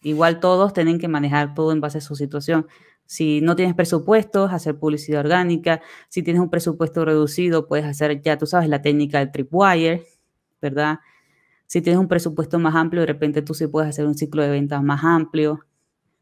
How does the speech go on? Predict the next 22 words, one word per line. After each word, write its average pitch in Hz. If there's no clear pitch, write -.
Y, 160
o 160
sea, 170
hay 180
muchas 240
maneras. 185
Lo 165
que 151
pasa 165
es, -
primero, 196
entender 175
quiénes 202
somos 202
nosotros 170
realmente 151
en 147
esto, 147
cuál 175
es 185
nuestra 185
posición. 147